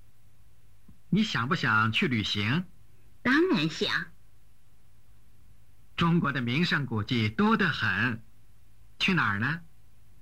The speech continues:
Speaker 2: 你说吧，听你的。
Speaker 1: 嗯，先去桂林吧，那儿的风景美极了。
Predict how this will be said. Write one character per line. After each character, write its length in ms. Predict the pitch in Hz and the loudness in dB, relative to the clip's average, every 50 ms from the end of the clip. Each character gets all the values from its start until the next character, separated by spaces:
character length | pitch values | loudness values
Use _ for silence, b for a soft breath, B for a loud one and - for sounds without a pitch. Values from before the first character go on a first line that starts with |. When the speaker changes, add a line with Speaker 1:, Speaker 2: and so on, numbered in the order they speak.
| - - - - - - - - - | -16 -16 -16 -16 -16 -16 -16 -4 2
Speaker 2:
你 180 | 269 240 185 147 | 4 4 4 4
说 300 | - - 294 311 330 - | 2 2 2 4 4 4
吧， 240 | - 202 - - - - - - - - - - | 2 0 -2 -4 -10 -14 -16 -16 -16 -14 -8 2
听 220 | - 277 269 247 | 4 6 8 8
你 140 | 220 160 135 | 6 4 2
的。 160 | - 202 202 - - - - - - - - - - - - - - - - - - - - - - - - - - - - - - - - - - - - | 0 -2 -2 -4 -6 -12 -16 -16 -16 -16 -16 -16 -16 -16 -16 -16 -16 -16 -16 -16 -16 -16 -16 -16 -16 -16 -16 -16 -16 -16 -16 -16 -16 -16 -16 -16 -16 -4 0
Speaker 1:
嗯， 600 | 120 120 117 110 110 104 104 101 101 95 95 - - - - - - - - - - - - - - - - - - | 2 4 6 6 6 6 6 6 4 4 4 2 -2 -6 -12 -18 -18 -18 -18 -18 -18 -18 -18 -18 -16 -16 -16 -10 -6
先 220 | - - 214 220 220 | -2 0 2 2 4
去 140 | - 208 - | 4 4 4
桂 220 | - 285 277 190 | 4 4 4 4
林 220 | 120 110 98 98 | 4 2 0 0
吧， 220 | 101 107 110 - - - - - - - - - - - - - - - - - - | 0 -2 -2 -4 -8 -14 -16 -16 -16 -16 -16 -16 -16 -16 -16 -16 -16 -16 -16 0 2
那 140 | 160 170 156 | 4 4 4
儿 80 | 139 | 4
的 80 | - 101 | 2 0
风 300 | - - 165 160 165 151 | 0 2 2 2 2 2
景 140 | - 120 95 95 101 101 98 - - - - - - | 2 0 0 0 -2 -4 -4 -8 -12 -16 -8 0 2
美 240 | 175 165 131 113 | 4 4 4 2
极 300 | 110 - 117 107 101 131 | -2 -2 -2 0 2 2
了。 320 | 185 220 190 - - - | 4 4 4 4 2 -2